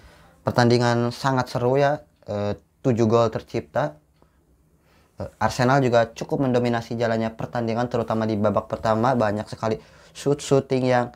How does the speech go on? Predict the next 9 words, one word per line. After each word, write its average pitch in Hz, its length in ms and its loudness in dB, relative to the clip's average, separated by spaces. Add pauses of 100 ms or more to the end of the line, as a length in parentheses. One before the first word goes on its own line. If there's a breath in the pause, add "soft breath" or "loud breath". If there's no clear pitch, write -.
(180 soft breath)
dilakukan, 139 640 2 (560)
namun 117 160 2
tidak 113 240 4
ada 107 80 4
yang 107 240 0
efektif. - 640 -8 (400 loud breath)
Sedangkan 120 400 2
Luton 120 400 0
Town, 147 320 2